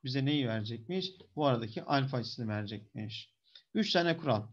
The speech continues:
Merkez açı aynısı. Çemberin üzerinde ise karşı iki katı. Ve çarpı işareti varsa toplamının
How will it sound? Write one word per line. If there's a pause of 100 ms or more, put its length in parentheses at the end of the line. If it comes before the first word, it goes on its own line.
Merkez
açı
aynısı. (640)
Çemberin
üzerinde
ise
karşı
iki
katı. (560)
Ve
çarpı
işareti
varsa
toplamının